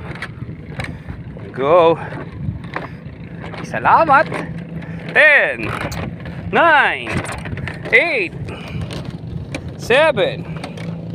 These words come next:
six, five, four, three, two, one. Finish! <laughs>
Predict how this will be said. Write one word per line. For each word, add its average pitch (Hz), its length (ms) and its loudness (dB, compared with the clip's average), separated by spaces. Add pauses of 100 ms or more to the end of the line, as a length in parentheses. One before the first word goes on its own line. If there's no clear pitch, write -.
(500)
six, - 640 -4 (960)
five, 202 560 6 (960)
four, 311 480 10 (1120)
three, 359 640 6 (880)
two, 392 640 8 (800)
one. 392 640 6 (560)
Finish! 453 720 6 (320)
<laughs> - 640 0